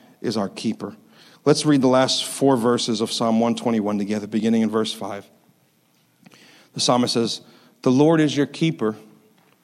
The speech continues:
The Lord is your shade on your right hand. The sun shall not strike you by day, nor the moon by night.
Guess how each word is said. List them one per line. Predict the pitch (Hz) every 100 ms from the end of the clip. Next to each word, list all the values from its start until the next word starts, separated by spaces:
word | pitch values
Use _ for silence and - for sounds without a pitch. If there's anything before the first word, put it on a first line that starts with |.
| _ - -
The | -
Lord | 135 151 170
is | 160 135
your | 143 139
shade | - 156 156 127 110 - - _ -
on | 127
your | 123
right | 120 135
hand. | 123 131 117 107 - - _ _ _ - - -
The | 143
sun | - - 170 165
shall | 151 - 165 160
not | 165 165 160
strike | - - 160 160 -
you | 120
by | 113 117
day, | 113 127 117 110 117
nor | 127 131 151
the | 143
moon | 131 139 120 104 98 - - -
by | 123
night. | 117 120 107